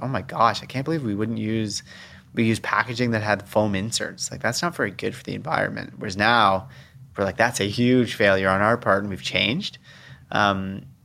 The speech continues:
so yeah, it's constantly a battle of, should we invest this big amount here or should we invest it over here? And you kinda have to take these risks, accepting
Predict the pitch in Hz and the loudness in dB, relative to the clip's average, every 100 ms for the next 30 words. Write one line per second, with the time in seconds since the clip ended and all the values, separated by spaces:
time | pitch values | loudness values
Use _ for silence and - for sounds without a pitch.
0 | - - - 135 113 101 113 - 143 147 | -20 -2 6 8 8 6 2 2 4 4
1 | 147 147 127 127 120 110 - - - - | 2 -2 0 2 2 0 -4 -16 -20 -20
2 | - - 101 - 98 104 104 98 95 92 | -14 -2 0 4 6 8 6 6 2 -2
3 | - - - - - - - - 135 131 | -10 -20 -20 -20 -12 -4 2 4 6 6
4 | 131 107 110 127 - 101 90 - 107 117 | 4 6 4 4 0 -8 -8 0 2 4
5 | 98 104 139 - 107 110 147 196 - - | 4 4 4 0 -2 2 2 0 -6 -20
6 | - - - - - - - - - - | -20 -20 -20 -20 -20 -20 -20 -20 -20 -2
7 | 131 123 127 120 127 127 117 110 110 - | 4 8 8 8 4 2 4 4 4 2
8 | 107 101 92 98 95 95 - 110 107 - | 0 0 0 -2 -2 -4 -6 -6 -6 -6
9 | - - 131 180 160 127 117 110 - 98 | -6 0 2 4 2 0 0 0 -2 -6
10 | 95 107 107 - - - - - 113 110 | 0 2 2 2 -4 -6 -4 2 4 2
11 | - 104 101 98 | 2 0 0 -4